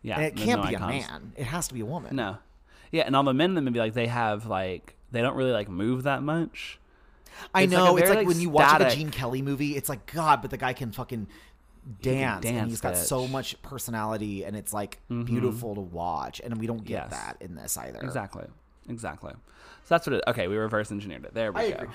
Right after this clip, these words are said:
Speaker 2: I think it has to do with the female leads. I think it's, like,
Speaker 1: Yeah.
Speaker 2: any musical, it's, like, it's all about, like, the, it's like The King and I.
Speaker 1: Mm-hmm.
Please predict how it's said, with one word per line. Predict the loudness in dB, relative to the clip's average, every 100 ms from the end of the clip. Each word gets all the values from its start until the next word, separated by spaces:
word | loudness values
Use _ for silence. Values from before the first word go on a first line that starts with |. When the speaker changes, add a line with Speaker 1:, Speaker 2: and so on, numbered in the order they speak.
| 0
Speaker 2:
I | 2
think | 2 2
it |
has | 0
to | 0
do | 0
with | -2
the | -2
female | -4 -4 -4 -8
leads. | -10 -8 0
I | 0
think | 0 -2
it's, | -2 2
like, | 2 2
Speaker 1:
Yeah. | 0 -6 -12 -6 4
Speaker 2:
any | 4 6
musical, | 2 2 0 -2 2 6 6 6 2 0
it's, | -2 2
like, | 0 0
it's | -8 2
all | 6 6 6
about, | 2 0
like, | -4 -4
the, | -6 -8 -6
it's | -6 -2
like | -2
The | -2
King | 0 2
and | 2
I. | 0 -2 -8 -16 -20 -10 -10 -10 -12 -8
Speaker 1:
Mm-hmm. | -6 -4